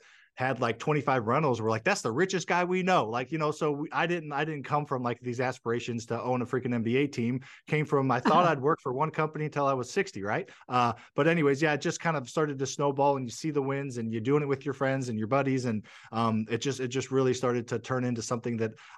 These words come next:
Speaker 1: I had no idea that I would be doing then, or I'd be making TikTok videos, walking down the stairs with one shoe on. I had no idea that that'd be my <laughs> life, but it is what it is.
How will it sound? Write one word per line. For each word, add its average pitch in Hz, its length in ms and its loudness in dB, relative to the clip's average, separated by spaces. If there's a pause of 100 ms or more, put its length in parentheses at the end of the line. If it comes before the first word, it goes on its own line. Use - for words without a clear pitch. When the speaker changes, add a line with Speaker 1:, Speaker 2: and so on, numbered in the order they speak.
Speaker 1:
I 120 240 2
had 110 220 -2
no 120 200 2
idea 120 380 0
that 110 160 -4
I 113 140 0
would 110 200 -2
be 110 160 -4
doing 127 360 0
then, 151 260 0
or 127 200 4
I'd 120 200 0
be 123 180 -4 (100)
making 127 560 -2
TikTok 135 440 -2
videos, 135 320 2
walking 127 240 0
down 127 140 -2
the 127 40 -4
stairs 127 260 -4
with 127 140 -4
one 131 160 -2
shoe 131 240 -2
on. 104 100 -2
I 104 60 -2
had 107 160 -4
no 139 240 2
idea 127 260 2
that 113 140 2
that'd 113 180 0
be 113 120 -2
my 110 100 -2
<laughs> 104 160 -2
life, 95 180 -2
but 113 140 0
it 117 140 2
is 127 120 2
what 123 140 0
it 120 100 0
is. 98 320 -6